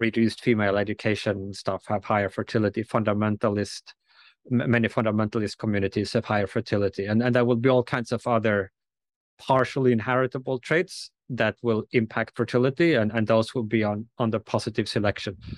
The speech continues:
Uh, so over longer time frames, like if we're talking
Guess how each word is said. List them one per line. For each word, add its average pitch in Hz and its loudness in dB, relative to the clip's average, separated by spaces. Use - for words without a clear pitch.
Uh, 117 -2
so 139 -2
over 113 2
longer 120 4
time 107 -2
frames, 98 -10
like 104 0
if 117 -2
we're 113 4
talking 104 0